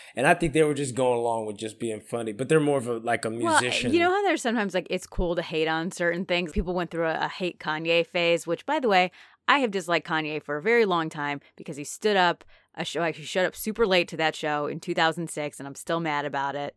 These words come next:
Speaker 1: Two thousand six?
Speaker 2: I'm still mad. I, like, that was when I was like, "Oh no, we're done here." Super mad.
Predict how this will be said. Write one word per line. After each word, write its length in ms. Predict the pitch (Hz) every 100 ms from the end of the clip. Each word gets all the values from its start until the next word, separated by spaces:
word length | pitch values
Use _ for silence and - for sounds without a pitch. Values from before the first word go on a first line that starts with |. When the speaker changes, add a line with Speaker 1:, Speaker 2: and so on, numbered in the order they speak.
| _ _
Speaker 1:
Two 140 | -
thousand 400 | 196 208 196 143
six? 760 | - - - 190 165 - - -
Speaker 2:
I'm 120 | 202
still 280 | - - 226
mad. 220 | 208 175 -
I, 80 | 180
like, 220 | 185 165
that 180 | 190 196
was 160 | 202
when 100 | 196
I 80 | 175
was 140 | 160
like, 200 | 165 160 _
"Oh 180 | 185 185
no, 340 | 175 151 156 -
we're 240 | 165 175 190
done 240 | 180 160
here." 400 | 156 156 156 151 - _
Super 300 | - 208 190
mad. 360 | 170 156 151